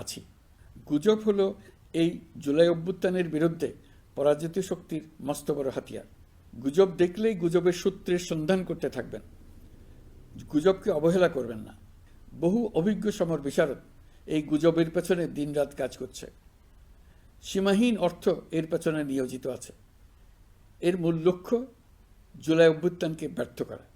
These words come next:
আমরা তাকে ব্যর্থ হতে দেব না। আমাদের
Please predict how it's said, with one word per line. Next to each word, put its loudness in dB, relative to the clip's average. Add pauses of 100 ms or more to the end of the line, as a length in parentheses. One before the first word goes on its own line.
(600)
আমরা -2
তাকে -2 (220)
ব্যর্থ -6 (100)
হতে -8
দেব -6 (100)
না। -20 (1000)
আমাদের -2